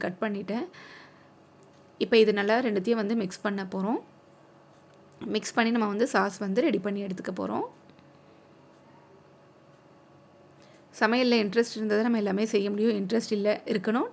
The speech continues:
டைமும் இருக்கணும். ரெண்டுமே இல்லைன்னா நம்ம ஆசைப்பட்டோம் செய்ய முடியாது. அந்த சிச்சுவேஷன்ல தான் நான் வந்து இருக்கேன்னு சொல்லலாம். சாப்பிடணும்னு ஆசை இருக்கும், ஆனா செய்ய டயர்டா இருக்கும். ஒர்க் முடிச்சுட்டு நம்ம வீட்டுக்கு வரவே லேட் ஆகும். So அந்த டைமுக்கு நம்மளால என்ன செஞ்சு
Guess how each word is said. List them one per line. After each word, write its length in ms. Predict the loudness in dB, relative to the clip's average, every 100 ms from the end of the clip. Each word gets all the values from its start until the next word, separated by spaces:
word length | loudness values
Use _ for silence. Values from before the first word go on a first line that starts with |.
| 0
டைமும் 380 | 2 4 2 2 0
இருக்கணும். 400 | -2 -2 -2 -4 -12 -20 -12 0
ரெண்டுமே 340 | 4 4 4 4 2
இல்லைன்னா 260 | 2 0 0 -2 -2
நம்ம 200 | 0 0
ஆசைப்பட்டோம் 460 | 0 0 2 0 2
செய்ய 140 | 0 0
முடியாது. 400 | -2 -2 -2 0 0 -4 -20 -20 -20 -20 -20 -20 -20 -20 -20 -20 -12 0 4
அந்த 140 | 4 4
சிச்சுவேஷன்ல 500 | 2 2 2 0 0
தான் 120 | 0
நான் 180 | 0 0
வந்து 120 | 2 2
இருக்கேன்னு 320 | 2 0 -2
சொல்லலாம். 320 | 0 0 -2 -4 -12 -20 -18 -18 -20 2
சாப்பிடணும்னு 500 | 4 6 6 6 6
ஆசை 120 | 6 4
இருக்கும், 220 | 4 4
ஆனா 100 | 4 2
செய்ய 120 | 2 4 4
டயர்டா 260 | 2 2 0
இருக்கும். 280 | 0 -2 -4 -14 -20 -20 -20 -6 0
ஒர்க் 140 | 0 -2 0
முடிச்சுட்டு 300 | 0 0 -2
நம்ம 120 | 0 2
வீட்டுக்கு 240 | 2 2
வரவே 220 | 2 2 2
லேட் 200 | 0 0 0
ஆகும். 220 | 0 0
So 60 | 0
அந்த 140 | 0 0
டைமுக்கு 240 | 0 0
நம்மளால 280 | 0 2 2 2
என்ன 80 | -2
செஞ்சு 180 | -2 -2